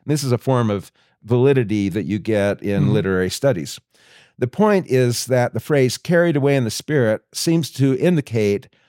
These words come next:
Speaker 1: that one has had the paradigmatic encounter with divine beings that Lehi and Nephi had. Again, this is relevant to Lamoni because he too is described as being carried away in God,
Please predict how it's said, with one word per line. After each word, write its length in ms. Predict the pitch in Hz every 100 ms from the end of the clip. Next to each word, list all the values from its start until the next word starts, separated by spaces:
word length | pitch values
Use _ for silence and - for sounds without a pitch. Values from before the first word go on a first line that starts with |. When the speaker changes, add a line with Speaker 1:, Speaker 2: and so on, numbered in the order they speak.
| _
Speaker 1:
that 140 | 135 123
one 200 | 135 185
has 200 | 170 131
had 280 | 151 156 127
the 60 | -
paradigmatic 920 | - 170 185 147 131 131 135 131 -
encounter 800 | 113 - 127 127 110 90 92 98
with 180 | 101 -
divine 360 | 107 123 123
beings 440 | 101 120 110 107 -
that 120 | 98
Lehi 260 | 101 135 120 113
and 80 | 98
Nephi 300 | 123 131 87
had. 280 | 80 78 69 _ _ _ _
Again, 480 | 139 147 185 165 165 - _ _ _ -
this 180 | 147 170
is 140 | 120
relevant 420 | 160 226 139 131
to 60 | 123
Lamoni 640 | 113 165 226 220 123 135
because 300 | 127 - 127
he 240 | - 147 175
too 460 | - 139 131 131
is 120 | 107 -
described 520 | 143 - 113 104 113
as 100 | 117
being 200 | 120 120
carried 380 | - 117 110 117
away 220 | 101 101
in 140 | 113
God, 360 | 127 170 67